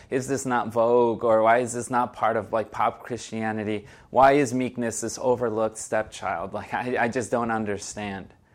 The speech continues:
I, I don't understand why the Christian world doesn't love, does, isn't attracted to meekness as much as I think we should be. Meekness is so interesting in thought.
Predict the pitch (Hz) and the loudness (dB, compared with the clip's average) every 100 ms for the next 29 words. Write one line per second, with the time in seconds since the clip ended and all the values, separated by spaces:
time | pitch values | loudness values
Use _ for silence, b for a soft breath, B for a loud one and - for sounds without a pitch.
0 | b b b b b _ 110 113 123 123 | b b b b b _ 0 4 6 4
1 | 127 131 127 117 131 123 110 107 104 101 | 4 2 0 -2 -2 0 2 2 2 0
2 | 131 113 - 107 104 107 107 104 101 113 | 0 0 -2 -4 0 2 2 0 -6 -6
3 | 107 - 104 104 101 101 95 - 113 107 | -8 -8 -4 0 2 2 -2 -4 -4 -2
4 | 110 110 117 101 - 113 110 110 - 98 | -4 -4 -4 -6 -4 2 2 0 -6 -8
5 | - 104 95 107 - 98 95 101 95 101 | -6 -8 -6 -6 -6 -10 -6 -6 -4 -4
6 | 101 104 98 101 - 107 104 - 107 101 | -4 -6 -6 -8 -12 -14 -14 -12 -12 -14
7 | - - _ b b b b b b 127 | -20 -20 _ b b b b b b 0
8 | 139 139 123 101 - 107 101 - - - | 0 0 -4 -4 -2 -2 -4 -10 -12 -6
9 | - 123 - 131 131 - 101 - 104 101 | 0 0 0 -4 -4 -4 -6 -6 -8 -6
10 | 92 - 95 92 107 - | -8 -6 0 2 0 -4